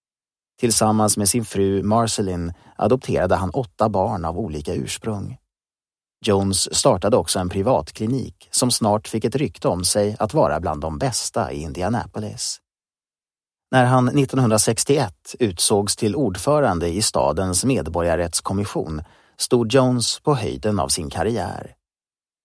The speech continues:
Sedan började oroande tecken visa sig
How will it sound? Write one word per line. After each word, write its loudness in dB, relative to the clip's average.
Sedan 2
började 4
oroande 0
tecken -6
visa 0
sig -8